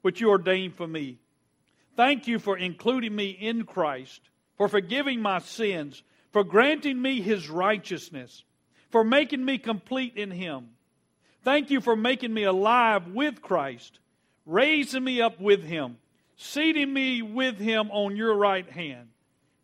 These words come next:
granting me his authority, and anointing me with your Holy Spirit.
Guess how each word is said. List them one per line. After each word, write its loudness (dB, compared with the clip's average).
granting -2
me -2
his -2
authority, 0
and -8
anointing -2
me -4
with -2
your -2
Holy -2
Spirit. -12